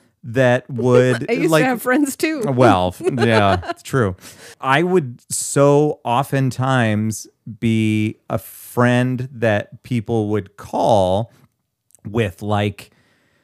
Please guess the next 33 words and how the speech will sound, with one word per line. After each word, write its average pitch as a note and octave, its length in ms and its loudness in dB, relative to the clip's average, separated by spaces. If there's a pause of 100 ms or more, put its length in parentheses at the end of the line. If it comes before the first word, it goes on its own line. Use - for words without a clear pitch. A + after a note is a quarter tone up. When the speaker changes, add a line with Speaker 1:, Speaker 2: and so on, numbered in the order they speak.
(380)
Speaker 1:
like, C#3+ 760 -8
their C3+ 320 2
troubles C3 600 -2
or A#2+ 140 4
relationship C3+ 840 -2
Speaker 2:
Mm-hmm. B2 360 -10
Speaker 1:
questions A2+ 800 0
or A#2+ 160 2
whatever. C#3 280 2
Like, F3+ 260 -4
and, G#3 240 -4
and A#3 140 -2
it's - 140 -4
still F#3 300 2
hap-, D#3 260 0
you D#3 200 -2
know, A#2 160 2
that's C3+ 320 -2
what C3 400 -2
being B2+ 260 0
a A#2 60 0
friend A#2 300 0
is G2+ 140 -4
like. C3 240 -4
But A#2 120 -2
I A2 60 2
remember C3+ 520 0
there B2 220 -2
was A#2+ 160 -4
a A#2+ 40 -4
few D#3+ 460 -4
people B2+ 440 -4
that G#2 220 -2